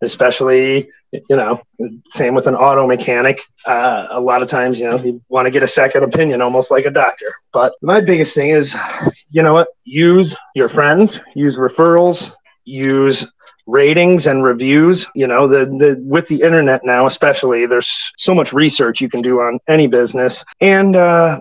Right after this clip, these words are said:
you know, like Facebook community groups are really good sources also.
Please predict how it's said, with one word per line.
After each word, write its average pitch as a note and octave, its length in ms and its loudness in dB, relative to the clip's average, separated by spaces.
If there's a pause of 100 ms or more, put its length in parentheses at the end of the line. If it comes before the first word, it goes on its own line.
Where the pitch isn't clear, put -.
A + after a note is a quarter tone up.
you F#3 100 2
know, C#3+ 140 2
like D3 180 2
Facebook D#3+ 540 -2
community D3+ 480 2
groups A2+ 400 -4
are A#2+ 120 0
really B2 300 2
good B2 340 -2 (260)
sources B2+ 580 0
also. B2 540 0